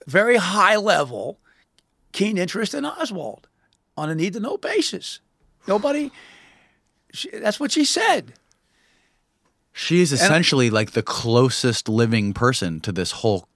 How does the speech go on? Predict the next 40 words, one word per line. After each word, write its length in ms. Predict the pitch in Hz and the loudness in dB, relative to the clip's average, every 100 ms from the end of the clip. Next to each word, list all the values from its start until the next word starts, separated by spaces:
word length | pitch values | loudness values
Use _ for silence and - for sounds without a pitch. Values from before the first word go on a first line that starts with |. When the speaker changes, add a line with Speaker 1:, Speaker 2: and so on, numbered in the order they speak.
| - | -8
Speaker 2:
this 160 | 98 | -8
whole 320 | - 123 110 | 0 4 4
cover 340 | 98 - 139 95 | 2 0 0 0
up. 120 | - _ _ _ _ _ _ | -4 _ _ _ _ _ _
Speaker 1:
Well, 220 | 311 330 | -4 -2
and 240 | 277 233 208 | -2 -2 -2
Giesling 460 | 320 302 269 208 | -2 -2 0 0
is 160 | 208 233 | 0 0
too. 240 | - 466 311 | 0 2 2
Speaker 2:
Is 100 | - | 2
he 80 | 127 | 2
still 200 | 143 139 | 4 4
alive? 400 | 151 190 - _ _ _ - | 4 2 -4 _ _ _ -2
Speaker 1:
Oh, 100 | 220 | 2
I 120 | 185 | 4
don't 120 | 208 | 2
know 120 | 185 | 2
if 80 | 196 | 0
he's 220 | 170 151 | 0 0
alive 320 | 143 156 202 185 | -2 -4 -2 -2
or 80 | |
not 200 | 147 147 | -4 -4
right 200 | 156 156 | -4 -4
now. 320 | 147 190 151 160 160 | -4 -4 -4 -4 -8
Probably 400 | 180 190 202 143 | -6 -4 -4 -6
not. 300 | 127 123 160 247 _ _ _ _ _ - | -8 -6 -8 -10 _ _ _ _ _ -18
And 140 | 165 | -12
she, 320 | 131 208 214 156 | -8 -8 -8 -10
she 140 | 247 | -6
might, 220 | 226 156 | -4 -4
she's 160 | - 214 | -6 -12
probably 280 | - 156 151 | -10 -8 -6
dead 240 | 156 147 | -6 -6
too. 280 | - 262 240 | -8 -8 -8
Speaker 2:
Oh, 100 | - | -6
you 120 | 87 78 | -6 -6
think? 300 | 80 85 - | -10 -12 -14
Okay. 280 | 71 - - 92 | -18 -18 -20 -6
Speaker 1:
Well, 320 | - 220 - - | 0 2 0 -4
it, 200 | 214 | -8